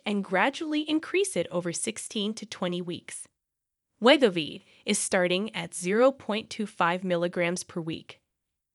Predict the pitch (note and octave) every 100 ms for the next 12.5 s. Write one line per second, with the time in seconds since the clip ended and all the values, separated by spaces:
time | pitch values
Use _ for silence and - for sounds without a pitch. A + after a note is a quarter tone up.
0 | _ - A3 G#3+ A#3 - C#4+ D#4+ D#4 F#3+
1 | F#3 - F3 - - D#4+ - A3 G3+ -
2 | G#3+ A#3+ A#3 F3 E3 E3 D#3 E3+ - -
3 | D#3+ F#3 A3+ G3+ F3+ E3 E3+ G#3 G#3+ C4
4 | - F3+ F3+ F3+ E3+ E3+ F3+ E3 - E3
5 | - _ _ _ _ - A3 B3+ F4 -
6 | F#3 - - G3 F3+ E3 E3 D#3 D#3 -
7 | - _ _ _ _ _ - G#3+ C4 D4+
8 | - G3+ - - - A3+ A3 G#3+ A3 G#3+
9 | B3 D4 - F#3+ E3+ F3+ E3 F#3 A3+ A3
10 | A3 A3 G#3+ G3+ E3 D3+ D3 C#3+ C#3 -
11 | - - _ _ _ _ _ - E3+ G3
12 | G#3+ D#3 - - -